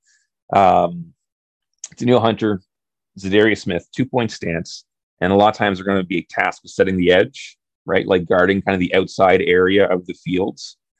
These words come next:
in terms of the width of the field to ensure that no one gets outside of them. A lot of times, not always. Uh, and then they're also gonna be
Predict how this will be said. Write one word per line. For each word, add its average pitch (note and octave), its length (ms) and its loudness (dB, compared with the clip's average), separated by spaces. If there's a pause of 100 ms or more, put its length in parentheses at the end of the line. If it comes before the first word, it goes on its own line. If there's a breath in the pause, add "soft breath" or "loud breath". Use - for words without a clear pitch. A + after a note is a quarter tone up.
(140)
in G2 80 -10
terms F#2 240 -2
of E2 60 -10
the F2 80 -6
width F2+ 200 -2
of - 60 -20
the - 140 -10
field G2+ 320 0
to G2 120 -4
ensure F#2 520 -2
that F2 320 -2
no F2+ 120 -2
one F2+ 120 -2
gets - 180 -2
outside G2+ 280 -2
of G#2+ 60 -6
them. C3+ 180 -6 (380)
A - 60 -8
lot B2 100 4
of - 60 -4
times, F#2+ 320 -6
not G#2 120 0
always. F2+ 380 -4 (480)
Uh, F#2 220 2
and G2+ 120 -2
then G2+ 80 -4
they're G2 140 2
also G#2 200 0
gonna G2+ 140 -4
be F2 380 -4